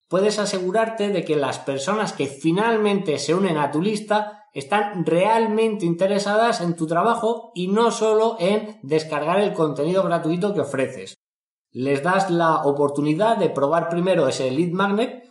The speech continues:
sin ningún co-, eh, sin ningún tipo de compromiso por su parte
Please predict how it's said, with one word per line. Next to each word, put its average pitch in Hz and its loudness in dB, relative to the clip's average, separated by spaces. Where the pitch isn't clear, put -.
sin 127 -8
ningún 160 0
co-, 180 0
eh, 151 0
sin 143 -6
ningún 170 0
tipo 196 0
de 170 2
compromiso 156 0
por 185 -4
su 214 -4
parte 233 -2